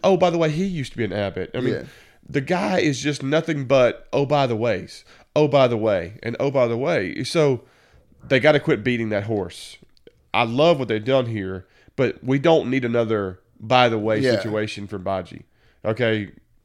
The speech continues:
Speaker 2: Like,
Speaker 1: He's, he's got enough.
Speaker 2: he, he's part
Speaker 1: "What
Speaker 2: of the
Speaker 1: do you
Speaker 2: story
Speaker 1: mean
Speaker 2: now.
Speaker 1: you were an abbot?
Speaker 2: Yeah.
Speaker 1: Oh, what do you mean you, you used to be one of those guys who can fly armored undead?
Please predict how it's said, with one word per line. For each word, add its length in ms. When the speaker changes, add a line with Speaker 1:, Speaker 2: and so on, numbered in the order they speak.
Speaker 2:
Like, 320
Speaker 1:
He's, 320
he's 220
got 140
enough. 280
Speaker 2:
he, 160
he's 260
part 220
Speaker 1:
"What 60
Speaker 2:
of 60
the 60
Speaker 1:
do 80
you 40
Speaker 2:
story 140
Speaker 1:
mean 80
Speaker 2:
now. 80
Speaker 1:
you 80
were 80
an 80
abbot? 260
Speaker 2:
Yeah. 80
Speaker 1:
Oh, 140
what 180
do 80
you 60
mean 240
you, 240
you 220
used 200
to 80
be 100
one 120
of 80
those 120
guys 220
who 80
can 80
fly 200
armored 220
undead? 140